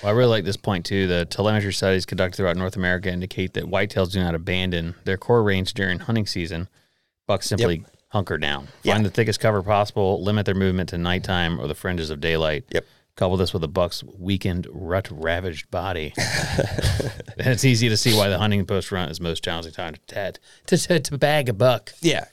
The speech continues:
Speaker 2: and,
Speaker 1: Yeah.
Speaker 2: and, like, we've, you know, on our Patreon, we, you know, I, I spoke in one of our wi-, one of our, uh, our deer classes, uh, about home ranges and core areas.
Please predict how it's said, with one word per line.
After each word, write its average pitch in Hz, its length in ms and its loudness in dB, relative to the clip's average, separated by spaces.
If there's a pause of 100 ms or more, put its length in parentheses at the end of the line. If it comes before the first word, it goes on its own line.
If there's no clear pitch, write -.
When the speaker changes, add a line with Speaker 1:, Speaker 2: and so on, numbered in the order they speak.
Speaker 2:
and, 139 180 4
Speaker 1:
Yeah. 120 60 4
Speaker 2:
and, 131 80 6
like, 117 180 4
we've, 143 360 6
you 123 100 6
know, 104 200 2
on 117 120 4
our 107 120 4
Patreon, 104 500 2
we, 101 240 2 (100)
you 80 100 -6
know, - 60 -2
I, 95 200 0
I 98 120 0
spoke 101 460 0
in 98 120 0
one 101 100 0
of 98 80 -2
our 98 80 -2
wi-, 98 260 -2
one 101 140 0
of 98 100 -2
our, 95 180 0
uh, 92 100 -2 (160)
our 98 100 -4
deer 104 260 -2
classes, 95 720 0
uh, - 180 -6
about 101 580 0 (140)
home 113 280 0
ranges 101 360 0
and 92 120 -8
core 101 280 2
areas. 98 260 4